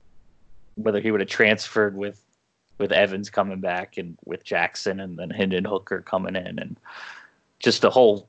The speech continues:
different scenario if, if you're looking at Josh Jackson, and then he's, Josh Jackson is still at that point probably starting at Florida State in his first game as a starter. So, um,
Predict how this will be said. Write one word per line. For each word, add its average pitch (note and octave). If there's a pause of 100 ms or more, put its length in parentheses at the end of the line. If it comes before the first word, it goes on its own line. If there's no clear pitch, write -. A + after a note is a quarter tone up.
different A#2
scenario G#2
if, -
if -
you're F2+
looking F#2+
at F2+
Josh G2+
Jackson, G2+
and G#2
then G#2 (800)
he's, G#2+ (200)
Josh -
Jackson A2
is G2+
still G#2
at G#2
that G#2
point G#2
probably G#2
starting G2+ (760)
at -
Florida G2+
State G#2+
in A2
his G#2
first -
game A2
as G#2+
a A2
starter. A#2
So, F#2 (560)
um, F2+